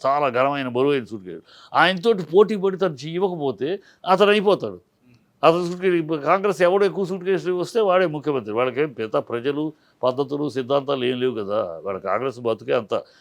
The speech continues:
ఎ-, డబ్బులు, డబ్బులు, డబ్బులు. ఇప్పుడు ఎవడు, ఇప్పుడు రేవంత్ రెడ్డి పోటీ పడి తనకన్నా గ-, కోమటిరెడ్డి కన్నా ఘనమైన సూట్ కేసు ఇవ్వకపోతే తన పదవి ఊడుంది. అందుకని త-, తర్జన భర్జన పడుతున్నాడు.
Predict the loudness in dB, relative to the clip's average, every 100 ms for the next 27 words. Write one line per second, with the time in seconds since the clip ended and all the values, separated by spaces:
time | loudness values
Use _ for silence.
0 | _ -6 -4 -2 -4 -2 0 0 0 -2
1 | -4 -4 -8 -10 _ -10 -4 0 4 4
2 | 2 0 -4 -2 -2 0 -2 2 4 4
3 | 2 -4 -6 -8 -8 -12 _ _ _ 6
4 | 6 6 0 0 2 2 2 2 0 0
5 | 0 2 2 0 -4 -6 -6 -2 0 0
6 | 0 0 0 -2 -2 0 0 -2 -6 -6
7 | -4 -2 0 2 6 8 8 6 4 4
8 | 4 2 -6 -16 _ _ _ 2 2 2
9 | 4 4 4 2 2 0 -2 0 4 4
10 | 4 0 0 0 0 0 -2 -2